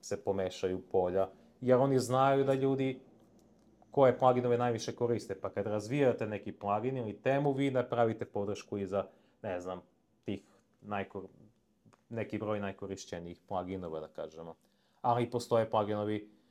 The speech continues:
gde vi instalirate i odjednom vidite da vam, ili može čak i sajt da ne radi, znači skroz da pukne.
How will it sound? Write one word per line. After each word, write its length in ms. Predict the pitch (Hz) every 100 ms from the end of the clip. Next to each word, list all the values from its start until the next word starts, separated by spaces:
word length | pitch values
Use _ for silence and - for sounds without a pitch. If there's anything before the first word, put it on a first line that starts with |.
| _
gde 100 | -
vi 120 | 107
instalirate 600 | 113 110 - 104 113 120 120
i 20 |
odjednom 240 | 120 120
vidite 360 | 110 113 117 117
da 100 | 117
vam, 240 | 113 120 - _ _ _ _
ili 260 | 120 110 107
može 240 | 107 107
čak 200 | 113 110
i 20 |
sajt 340 | 110 - 110 104
da 100 | 104
ne 140 | 110
radi, 220 | 104 92
znači 240 | 87 - -
skroz 380 | - 104 104 95
da 60 |
pukne. 560 | - - 110 113 107